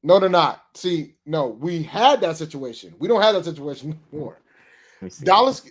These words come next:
Speaker 1: what, there's a scenario for Washington to still make the playoffs and not win out. But they,
Speaker 2: These
Speaker 1: but
Speaker 2: dudes got
Speaker 1: Washington
Speaker 2: all, they got all division games left, bro.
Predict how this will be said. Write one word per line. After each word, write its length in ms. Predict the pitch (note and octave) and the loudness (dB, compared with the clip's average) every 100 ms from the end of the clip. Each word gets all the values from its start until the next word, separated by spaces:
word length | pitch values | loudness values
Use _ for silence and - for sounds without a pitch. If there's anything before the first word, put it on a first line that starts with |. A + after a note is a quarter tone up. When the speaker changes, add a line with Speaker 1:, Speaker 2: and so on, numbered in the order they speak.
| _ | _
Speaker 1:
what, 320 | D3 D#3 F3+ | _ -2 0
there's 140 | G3+ C4+ | 2 0
a 60 | C4+ | -2
scenario 360 | B3 A#3 G#3+ | -6 -4 -4
for 100 | F3+ | -4
Washington 320 | F3 F3+ E3 E3 | -4 -6 -8 -14
to 60 | |
still 160 | D#3 E3+ | -10 -8
make 160 | D#3+ | -8
the 60 | D#3+ | -8
playoffs 380 | E3 D3+ C3 B2 | -8 -6 -6 -8
and 80 | B2+ | -10
not 200 | B2+ A#2 | -10 -12
win 120 | A#2 | -14
out. 220 | G2 - _ _ - | -16 -18 _ _ 0
But 200 | E3+ E3+ | 0 4
they, 120 | G3+ | 2
Speaker 2:
These 100 | D#3 | 2
Speaker 1:
but 60 | D#3 | 2
Speaker 2:
dudes 100 | D#3 | 4
got 140 | A#3 | 4
Speaker 1:
Washington 260 | C#3 G3+ F3+ | 4 0 0
Speaker 2:
all, 400 | C3+ D#3+ E3 C#3 | 2 4 4 4
they 200 | E3+ F#3 | 0 0
got 280 | G3+ F3 - - | 0 -2 -4 -6
all 640 | C3+ E3 E3+ D#3+ D3+ _ _ _ _ - | -2 2 4 4 2 _ _ _ _ -10
division 460 | B2 A2+ D#3 C#3+ A2+ | -8 -4 -4 -6 -6
games 300 | A2+ G#2+ G2 | -4 -6 -4
left, 300 | G2 E2+ D#2+ | -6 -6 -8
bro. 300 | F2+ G2 | -6 -6